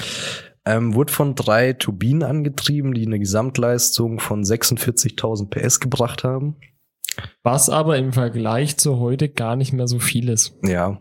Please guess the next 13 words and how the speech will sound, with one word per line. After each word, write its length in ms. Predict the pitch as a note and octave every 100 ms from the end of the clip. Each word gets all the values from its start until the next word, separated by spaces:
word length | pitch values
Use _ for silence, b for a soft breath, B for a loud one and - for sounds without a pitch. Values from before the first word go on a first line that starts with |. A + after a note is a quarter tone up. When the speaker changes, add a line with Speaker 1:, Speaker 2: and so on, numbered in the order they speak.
| -
Speaker 1:
ich 120 | G2
meine, 280 | G2+ G#2+ G#2
wir 100 | G2
sind 160 | G2
ja 100 | G#2
jetzt 220 | G2+ F2 -
über 200 | G2 F#2
hundert 240 | G#2 G2
Jahre 240 | F#2 F#2
zurück, 360 | - - - -
ne? 80 | F2 F#2+
Speaker 2:
Ja. 380 | A2+ A#2 A#2 _ B B B B B B -
Speaker 1:
Ähm. 460 | G2 F#2+ G2 F#2